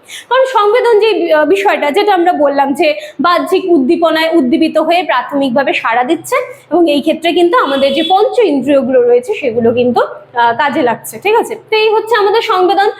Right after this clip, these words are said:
এবং পরের দিনে যখন আমরা প্রত্যক্ষণটা আলোচনা করব তখন কিন্তু তোমরা দেখবে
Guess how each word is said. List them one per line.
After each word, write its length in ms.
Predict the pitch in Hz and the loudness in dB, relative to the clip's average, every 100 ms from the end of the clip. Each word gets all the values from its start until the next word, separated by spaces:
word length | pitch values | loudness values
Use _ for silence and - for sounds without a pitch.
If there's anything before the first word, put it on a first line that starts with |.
| - - - | -10 -18 -6
এবং 400 | 415 466 339 370 | -2 0 0 0
পরের 340 | 381 359 480 | 2 2 0
দিনে 200 | 466 523 | 2 2
যখন 320 | 523 370 466 453 | 2 0 2 2
আমরা 200 | 427 466 | 2 0
প্রত্যক্ষণটা 760 | 466 415 415 466 554 508 523 508 | 0 -2 -2 -4 -4 -2 -2 0
আলোচনা 500 | 339 294 330 415 403 | -2 -2 -2 0 0
করব 460 | 403 320 240 311 508 - _ - | 2 0 2 0 0 -8 _ -2
তখন 280 | 339 349 508 539 | 0 2 0 2
কিন্তু 280 | 440 392 403 | 2 2 2
তোমরা 340 | 349 320 302 320 | 0 2 2 2
দেখবে 420 | 247 240 214 269 | 0 -2 0 -2